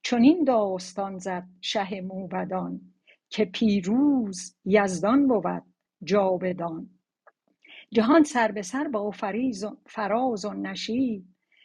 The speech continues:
چنین استمان رفتن اندر وریب. همان لشکر است این که از جنگ ما، بپیچید سر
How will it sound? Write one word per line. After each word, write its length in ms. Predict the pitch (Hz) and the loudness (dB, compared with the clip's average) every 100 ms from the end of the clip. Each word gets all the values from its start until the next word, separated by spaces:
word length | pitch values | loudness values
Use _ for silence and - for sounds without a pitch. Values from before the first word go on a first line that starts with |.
| _ _ _ | _ _ _
چنین 500 | - 226 262 359 277 | -2 4 6 6 2
استمان 720 | 208 - - 190 185 180 - _ - | 0 -4 -6 -6 -6 -8 -10 _ -6
رفتن 480 | 202 185 - 208 226 | -4 -4 -4 -4 -4
اندر 420 | 185 185 190 185 - 185 | -4 -6 -6 -8 -14 -8
وریب. 840 | 165 180 185 240 196 180 196 - _ _ _ _ _ - | -2 0 0 0 0 -4 -12 -14 _ _ _ _ _ 0
همان 340 | 285 330 330 262 | 4 6 6 4
لشکر 360 | 254 - 269 | 2 -2 0
است 200 | 320 277 | 0 0
این 200 | 254 226 | -2 -2
که 140 | 208 208 | -2 -4
از 140 | 202 180 | -6 -6
جنگ 380 | - 226 269 220 | -4 0 0 -2
ما، 420 | 190 180 170 170 _ _ - | -4 -6 -8 -10 _ _ -2
بپیچید 800 | 262 294 262 - - 208 190 180 | 0 2 0 0 -4 -2 -4 -6
سر 480 | - - 202 233 | -10 -4 -4 -4